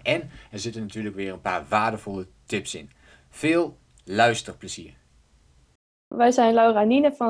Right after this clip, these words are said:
Speaker 2: het R S G Magister Alvinus in Sneek. En wij willen graag ons P W S doen over de growth mindset. En daar hebben we voor u een paar vraagjes over. Ehm,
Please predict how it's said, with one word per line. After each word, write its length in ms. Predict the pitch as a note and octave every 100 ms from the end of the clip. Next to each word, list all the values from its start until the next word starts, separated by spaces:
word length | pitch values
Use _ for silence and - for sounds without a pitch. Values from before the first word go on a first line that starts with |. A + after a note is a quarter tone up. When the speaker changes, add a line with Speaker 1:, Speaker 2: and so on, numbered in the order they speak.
| A3
Speaker 2:
het 160 | A3+
R 60 | A3+
S 60 | -
G 140 | A3+
Magister 480 | A3 A3+ A3+ A3+ A3
Alvinus 400 | G#3 - G#3+ G3+
in 120 | A3+
Sneek. 360 | G#3+ A3+ A#3 D4+
En 140 | -
wij 140 | G#3+ G#3+
willen 180 | A3 A3
graag 200 | A3 G#3+
ons 160 | A3
P 40 | -
W 260 | G#3+ G#3+ G#3+
S 40 |
doen 160 | A3 G#3+
over 300 | G#3 G3+ G3+
de 80 | G3+
growth 340 | G#3+ A3+ A3+
mindset. 560 | G#3 A3 B3+ D4 D#4 - - - - -
En 140 | A3
daar 80 | A3+
hebben 180 | A3 A#3
we 60 | A3+
voor 180 | A3+
u 60 | A3+
een 120 | G#3+
paar 300 | G#3+ G#3 A3
vraagjes 520 | - G#3 G#3+ - A3+
over. 420 | A3+ G#3 G#3 C4 D#4 _ _ _ _ _ _ _ _
Ehm, 500 | - G#3 G#3 G#3 G#3